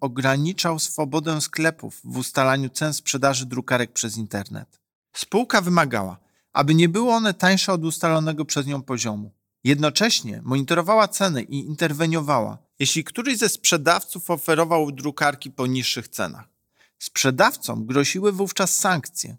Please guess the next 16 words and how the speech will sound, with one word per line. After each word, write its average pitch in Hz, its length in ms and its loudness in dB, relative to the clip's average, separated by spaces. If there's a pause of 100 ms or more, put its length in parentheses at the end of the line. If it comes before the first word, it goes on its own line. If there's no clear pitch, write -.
gorsze 170 320 4
warunki 131 380 0
handlowe 117 560 0 (240)
lub 123 160 -4
ograniczenie 139 520 0
dostaw. - 540 -6 (720)
Działania 208 380 6
Brother 107 420 -2 (140)
ograniczały 151 640 4
efektywność 170 560 0
konkurencji 156 560 0
cenowej 131 420 0
między 143 260 -2
sklepami 160 580 -2 (260)
i 160 100 -4
powodowały, 151 760 4